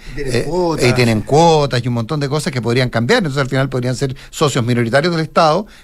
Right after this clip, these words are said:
Speaker 2: pero participando, no sé, cincuenta y uno cuarenta y nueve del total del negocio, no teniendo que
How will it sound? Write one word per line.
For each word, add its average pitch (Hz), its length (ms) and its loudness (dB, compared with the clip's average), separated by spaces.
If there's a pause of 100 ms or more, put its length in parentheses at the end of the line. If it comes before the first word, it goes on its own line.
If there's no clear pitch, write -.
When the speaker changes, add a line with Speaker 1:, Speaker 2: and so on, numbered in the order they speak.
(100)
Speaker 2:
pero 131 320 2 (200)
participando, 127 720 0
no 117 80 -4
sé, 143 280 0 (160)
cincuenta 131 480 -4
y 135 60 2
uno 151 120 0
cuarenta 127 320 0
y 127 60 0
nueve 160 440 2
del 123 240 0
total 151 360 0
del 151 160 -2
negocio, 139 560 -2 (180)
no 156 220 0
teniendo 160 440 0
que 151 340 0